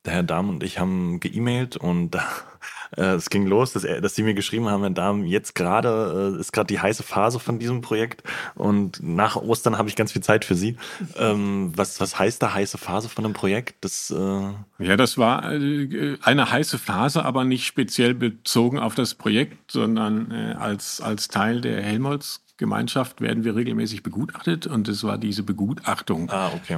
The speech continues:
Speaker 2: die uns
Speaker 1: Okay.
Speaker 2: so stark gebunden
Speaker 1: Mhm.
Speaker 2: hat und, äh, hat natürlich auch mit unseren Forschungsinhalten zu tun, denn es war eine wissenschaftliche Begutachtung,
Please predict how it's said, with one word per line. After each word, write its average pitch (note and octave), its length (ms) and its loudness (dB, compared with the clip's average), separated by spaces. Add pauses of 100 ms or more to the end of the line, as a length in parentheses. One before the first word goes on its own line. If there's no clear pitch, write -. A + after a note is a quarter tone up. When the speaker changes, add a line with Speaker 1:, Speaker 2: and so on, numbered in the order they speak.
Speaker 2:
die G#2 140 2
uns G2+ 160 0
Speaker 1:
Okay. - 80 -4
Speaker 2:
so A2+ 80 -2
stark G2 340 -2
gebunden C3+ 720 0
Speaker 1:
Mhm. G2 140 -2
Speaker 2:
hat G2 340 0
und, F#2+ 460 -4
äh, - 460 -4
hat - 180 -2
natürlich A2 460 2
auch G2+ 120 2
mit G#2+ 160 -2
unseren G2+ 280 -2
Forschungsinhalten D3 1040 0
zu D3+ 140 -2
tun, E3+ 360 2
denn G#2 140 0
es G#2+ 180 -4
war G#2+ 140 0
eine G2+ 180 -2
wissenschaftliche - 720 -2
Begutachtung, C#3 720 -2